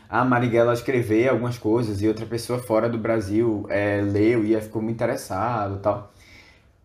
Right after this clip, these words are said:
Morreu aí, assim, eu não,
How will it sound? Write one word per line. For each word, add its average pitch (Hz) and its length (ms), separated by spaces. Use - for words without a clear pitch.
Morreu 143 460
aí, 104 340
assim, 110 300
eu 101 100
não, 120 760